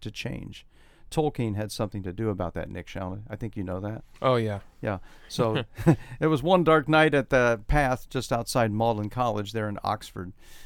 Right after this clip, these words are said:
Speaker 1: and the two of them were discussing it, and we'll get into that amazing late-night walk,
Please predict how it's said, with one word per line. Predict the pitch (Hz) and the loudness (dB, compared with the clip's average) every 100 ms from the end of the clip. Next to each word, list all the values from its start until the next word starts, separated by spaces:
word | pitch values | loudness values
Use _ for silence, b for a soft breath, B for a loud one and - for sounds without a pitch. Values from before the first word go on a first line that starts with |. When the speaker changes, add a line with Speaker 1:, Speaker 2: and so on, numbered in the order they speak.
| B - | B -8
Speaker 1:
and | 107 | -6
the | |
two | 104 - 117 | -4 -4 -2
of | |
them | 107 | -4
were | 101 | -6
discussing | 92 - 113 104 104 101 | -8 -10 -8 -6 -6 -8
it, | 101 | -8
and | 104 | -8
we'll | 101 101 | -8 -6
get | 107 | -6
into | 104 95 | -6 -6
that | 95 95 98 | -4 -6 -6
amazing | 110 107 113 104 101 - | -6 -4 -4 -6 -10 -10
late-night | 107 120 107 104 | -10 -8 -8 -8
walk, | 104 104 98 - | -8 -6 -6 -8